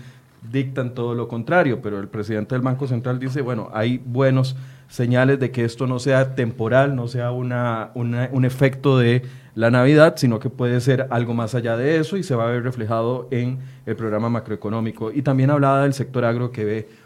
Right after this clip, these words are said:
una recuperación, pero entonces quiero pedirles a ustedes desde la otra barrera primero un balance de este dos mil diecinueve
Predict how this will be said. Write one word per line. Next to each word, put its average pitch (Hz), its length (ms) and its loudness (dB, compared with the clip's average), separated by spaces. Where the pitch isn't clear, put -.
una 120 400 -4
recuperación, 113 760 -4
pero 113 140 -6
entonces 117 380 -4
quiero 120 240 0
pedirles 113 320 -4
a - 20 -6
ustedes 117 320 -4
desde 101 240 -4
la 92 100 -2
otra 98 300 -4
barrera 104 400 -4
primero 107 380 -2
un 127 100 2
balance 156 400 6
de 147 100 4
este 139 280 0
dos 110 320 -4
mil 127 420 0
diecinueve 123 800 0